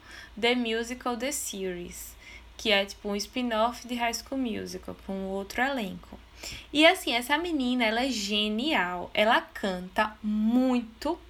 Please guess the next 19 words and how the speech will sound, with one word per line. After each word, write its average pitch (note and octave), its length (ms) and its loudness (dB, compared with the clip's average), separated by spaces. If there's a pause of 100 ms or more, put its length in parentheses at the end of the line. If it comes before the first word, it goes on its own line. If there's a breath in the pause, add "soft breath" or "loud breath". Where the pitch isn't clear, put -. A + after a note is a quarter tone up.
(200)
mas C#4+ 200 4
muito A#3 580 -2
mesmo. G3 680 -2 (600 loud breath)
E C#4+ 100 4
ela D4+ 140 10
é F#4 60 8
muito E4 300 2
boa, A3+ 380 6
sabe? G3 680 -2
E, A#3 80 2
assim, B3+ 420 -2
eu C4 120 2
gostei. C4 440 4
Ela A3+ 160 8
é - 20 -2
fã D4 160 -4
de C#4 80 -4
Taylor D4+ 220 2
Swift. A#3 520 -6